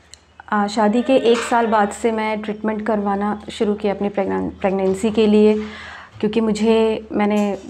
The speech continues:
नहीं कंसीव हो पा रहा था। तो पहले मैंने, आ,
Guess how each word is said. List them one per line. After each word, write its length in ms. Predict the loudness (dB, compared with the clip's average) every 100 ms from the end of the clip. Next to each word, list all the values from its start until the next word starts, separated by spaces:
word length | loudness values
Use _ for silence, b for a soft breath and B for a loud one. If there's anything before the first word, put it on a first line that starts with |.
| -14 -8 0
नहीं 220 | 2 4
कंसीव 400 | 2 2 0 0
हो 120 | 0
पा 180 | 2 0
रहा 140 | -2
था। 240 | -4 -6 -4 2
तो 180 | 2 4
पहले 380 | 4 4 6
मैंने, 540 | 4 4 2 2 0 -4 -18 -20 -12 -2
आ, 420 | 0 2 2